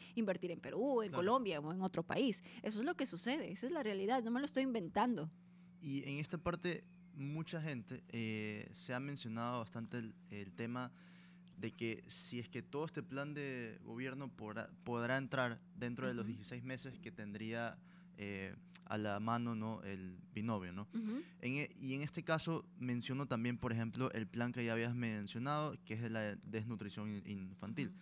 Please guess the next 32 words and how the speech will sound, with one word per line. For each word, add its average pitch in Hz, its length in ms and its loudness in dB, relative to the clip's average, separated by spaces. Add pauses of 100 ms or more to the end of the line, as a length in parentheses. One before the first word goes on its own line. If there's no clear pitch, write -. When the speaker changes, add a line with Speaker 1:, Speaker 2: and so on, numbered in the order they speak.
(340)
Speaker 2:
Tenemos 131 380 2
un 139 120 0
plan 135 360 2
para 120 180 2
las 113 120 0
dieciséis 113 340 -2
mil 135 180 0
escuelas 165 560 2 (540)
con 139 260 2
cuatro 139 340 2
punto 131 220 -2
tres 131 140 0
millones 131 240 0
de 135 60 0
estudiantes 160 500 0
para 117 180 0
darles 117 240 2
el 123 60 2
desayuno, 113 340 -2
almuerzo 113 380 -2
y 110 60 2
el 101 280 -2
snack. 104 380 -4
¿Es, - 400 -4
este 131 260 -2
plan 139 400 2 (640)
podría 127 380 4
ser, 143 400 2 (120)
eh, 117 200 0
visible 135 420 4
materialmente 127 800 0
dentro 127 260 -2